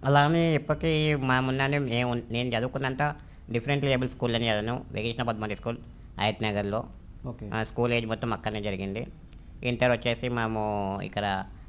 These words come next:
Speaker 1: నల్గొండ క్రాస్ రోడ్ జాయిన్ అయ్యాను.
Speaker 2: ఓకే.
Speaker 1: ఆ, డిస్కంటిన్యూ చేసి కొద్దిగా హెల్త్ ఇష్యూస్ ద్వారా, ఆ, డిస్కంటిన్యూ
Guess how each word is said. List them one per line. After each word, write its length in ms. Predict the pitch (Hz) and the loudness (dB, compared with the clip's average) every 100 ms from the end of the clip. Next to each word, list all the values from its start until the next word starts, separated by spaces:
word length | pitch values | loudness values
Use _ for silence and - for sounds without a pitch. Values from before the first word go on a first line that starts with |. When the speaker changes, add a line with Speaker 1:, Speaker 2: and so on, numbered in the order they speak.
| - | -4
Speaker 1:
నల్గొండ 300 | 104 113 123 | -2 2 0
క్రాస్ 280 | 127 117 - | 2 0 2
రోడ్ 180 | 117 107 | -2 0
జాయిన్ 240 | 104 107 | 0 2
అయ్యాను. 340 | 110 104 117 - - - - | 0 0 -2 -6 -12 -16 -12
Speaker 2:
ఓకే. 200 | 123 - | -12 -6
Speaker 1:
ఆ, 120 | 107 120 | -4 0
డిస్కంటిన్యూ 520 | 113 - 117 113 113 | 0 0 0 2 2
చేసి 280 | 107 107 117 | 2 0 -2
కొద్దిగా 240 | - 107 | 0 2
హెల్త్ 180 | 104 110 | 2 -2
ఇష్యూస్ 280 | 110 107 - | -4 -6 -4
ద్వారా, 400 | 107 123 104 92 - - - - - | -2 0 0 -2 -10 -16 -18 -14 -6
ఆ, 800 | 107 101 98 92 90 82 82 - | -2 0 0 0 0 -2 -4 -4
డిస్కంటిన్యూ 440 | 113 - 104 107 | -6 -4 -4 -2